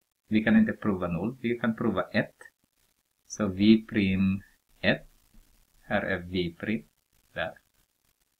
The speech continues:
Så har vi fyra pi. Dividerar med tre. Så har vi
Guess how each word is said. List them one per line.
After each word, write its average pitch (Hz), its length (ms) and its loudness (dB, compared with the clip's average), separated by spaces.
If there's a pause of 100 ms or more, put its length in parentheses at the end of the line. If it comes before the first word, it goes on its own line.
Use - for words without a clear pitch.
(1600)
Så 110 60 -12
har 98 100 -2
vi 95 300 -2 (160)
fyra 113 240 4
pi. 120 380 2 (840)
Dividerar 95 420 -2
med 92 220 -8
tre. 135 320 -2 (880)
Så - 160 -14
har 95 80 -6
vi 87 180 -10